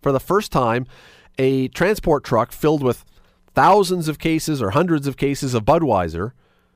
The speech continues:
was driven to its delivery, a hundred and twenty miles, I think it said, driverless. It was an automated truck. No driver.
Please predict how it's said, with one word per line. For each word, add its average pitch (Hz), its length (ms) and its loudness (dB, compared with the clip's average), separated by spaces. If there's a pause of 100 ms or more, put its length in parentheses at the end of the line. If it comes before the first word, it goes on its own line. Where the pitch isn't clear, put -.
(480)
was 131 260 0
driven 160 420 0
to 165 200 0
its 147 100 -4
delivery, 139 480 0
a 110 60 2
hundred 180 240 -2
and 170 100 -8
twenty 165 240 -2
miles, 135 380 2
I 110 80 0
think 110 220 -6
it 101 100 -8
said, 90 340 -4 (640)
driverless. 131 680 2
It 147 60 0
was 139 140 0
an 139 160 -4
automated 156 760 0 (420)
truck. - 360 -4 (440)
No 147 120 2
driver. 127 420 0